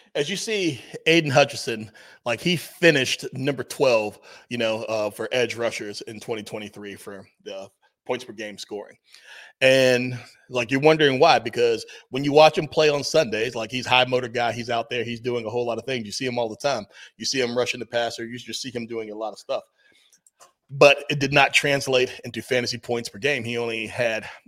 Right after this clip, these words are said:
ten points per game. So if we go and we look at those metrics and everything. So remember, we talked about total snaps, saying that you wanted to be over nine hundred total snaps, you know, to give a good indication of fantasy points.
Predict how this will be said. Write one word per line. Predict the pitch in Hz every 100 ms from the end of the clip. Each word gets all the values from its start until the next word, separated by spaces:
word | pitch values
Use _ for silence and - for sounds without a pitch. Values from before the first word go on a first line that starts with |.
| -
ten | - 123
points | 117 113 -
per |
game. | 107 113 98 _ _ _ _ _ _ _
So | - 135
if | 120
we | 160
go | 165 151
and |
we | 147
look | 147 151 143
at | 123 - - _ _ _ _ _
those | 98 110 113
metrics | 135 - 151
and | 127
everything. | 117 110 123 127 - -
So | - 143
remember, | 151 175
we | 156
talked | 143 160 151
about | 139 127
total | - 139 123
snaps, | - 127 101 - - - -
saying | - 135
that | 123 117
you | 131
wanted | 135 127 123
to |
be | 117 123
over | 123 131 120 113 107 107
nine | 123 120 127
hundred | 123 120 -
total | 127 117
snaps, | - 139 123 - - _ _
you | 123
know, | 113 110
to | 120
give | 123
a | 113
good | 123 120
indication | 117 110 120 - 117
of | 107
fantasy | 135 123 113
points. | 120 147 110